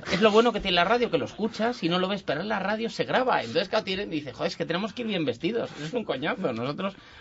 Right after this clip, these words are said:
no tenemos por qué. Bueno, eh, voy,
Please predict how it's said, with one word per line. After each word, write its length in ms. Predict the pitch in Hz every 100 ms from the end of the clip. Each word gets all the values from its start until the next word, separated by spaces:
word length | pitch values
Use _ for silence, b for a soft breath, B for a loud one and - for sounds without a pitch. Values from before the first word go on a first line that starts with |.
| B
no 160 | 160 170
tenemos 300 | 156 135 -
por 180 | 123
qué. 140 | 110 95 - 175
Bueno, 260 | 196 131 - - _ _ _ _ _ _
eh, 320 | 156 143 143
voy, 200 | 135 143